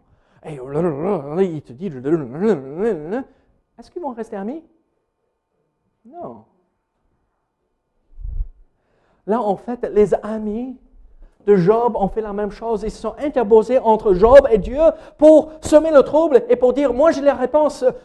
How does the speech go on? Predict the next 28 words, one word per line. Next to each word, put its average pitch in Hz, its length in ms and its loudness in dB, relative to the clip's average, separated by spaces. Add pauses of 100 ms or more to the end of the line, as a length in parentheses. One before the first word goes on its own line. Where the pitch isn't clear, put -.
Moi, 320 280 4
je 233 100 -4
peux 294 160 0
te 294 100 -2
dire 262 240 -2
comment 240 240 2
faire 294 380 10
et 262 100 4
moi, 311 260 2
je 254 120 0
vais, 262 340 0
euh, 240 140 0
te 233 100 -4
raconter 240 480 -6
comment 247 240 -2
Dieu 233 200 -2
fait 262 180 -6
dans 233 160 0
ta 220 140 -2
vie. 285 240 -6 (220)
Et 233 120 2
toi, 320 200 6
tu 320 140 2
es 269 60 0
dans 233 120 2
l'erreur. » 247 420 6
Et, 254 60 4 (1300)
et 294 160 -2